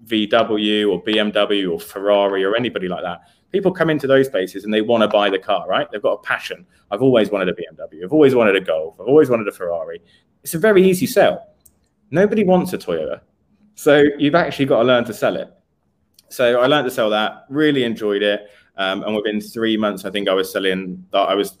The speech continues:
I was rated in the top three in the U K for highest profit per margin for the quarter. So I was like, "I'm, I feel a bit wasted here. I don't, don't really enjoy the job, but, um, good at sales."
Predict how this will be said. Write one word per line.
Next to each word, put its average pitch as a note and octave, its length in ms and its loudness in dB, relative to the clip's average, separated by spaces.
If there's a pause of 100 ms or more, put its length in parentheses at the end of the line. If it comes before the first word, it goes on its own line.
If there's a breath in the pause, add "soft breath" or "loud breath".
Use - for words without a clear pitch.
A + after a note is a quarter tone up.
I G2+ 40 -4
was F#2+ 120 -4
rated G#2+ 240 0
in G2 80 -6
the G2 60 -6
top - 240 -2
three G#2+ 220 0
in G#2 60 2
the G#2 80 0
U G2+ 140 0
K F#2 380 -6 (320 soft breath)
for F#2+ 280 0
highest G#2+ 480 0
profit - 360 -2
per G2 180 -2
margin G2+ 400 0
for F2+ 100 -12
the F2+ 60 -4
quarter. - 460 -6 (560)
So - 160 -8
I A2+ 60 2
was G#2 140 0
like, G#2 160 2
"I'm, G#2 300 -2
I - 80 -10
feel A#2 160 -2
a G2+ 40 -2
bit E2+ 140 -2
wasted G#2 380 0
here. D#2+ 180 -8
I E2+ 40 -8
don't, - 240 -8 (160)
don't B2+ 240 0
really G#2+ 360 2
enjoy F2 300 -2
the F2 100 -4
job, F2 440 -2
but, G2 240 4 (360 loud breath)
um, F2+ 400 0 (200)
good G#2 160 2
at F#2+ 100 0
sales." F2+ 520 -2